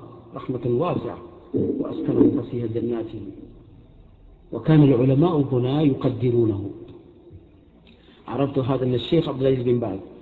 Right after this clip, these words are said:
حتى الشيخ عبد العزيز بن باز قرأ عليه في المنطق. وسمعت من الشيخ، آه، محمد ناصر الدين الألباني في مجالس خاصة له في المسجد النبوي في حصوة، كان في حصوة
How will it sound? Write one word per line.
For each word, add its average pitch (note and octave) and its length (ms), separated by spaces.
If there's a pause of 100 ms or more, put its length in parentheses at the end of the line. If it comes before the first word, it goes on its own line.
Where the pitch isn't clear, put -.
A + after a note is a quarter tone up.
(260)
حتى - 200
الشيخ F3+ 320
عبد D#3+ 120
العزيز D3+ 220
بن D3+ 180
باز F3+ 200 (360)
قرأ E3+ 220
عليه C#3 320
في C#3 100
المنطق. B2 560 (1800)
وسمعت C#3 1040 (580)
من C3+ 100
الشيخ، C#3+ 520 (960)
آه، C#3+ 600
محمد C#3+ 380
ناصر C#3+ 280
الدين C3+ 300
الألباني C#3+ 760 (400)
في F#3+ 100
مجالس F3+ 480
خاصة C#3 340
له B2 100
في A#2+ 80
المسجد B2+ 380
النبوي C#3+ 540
في C#3 180
حصوة، B2+ 380
كان C3+ 180
في B2 140
حصوة C3 300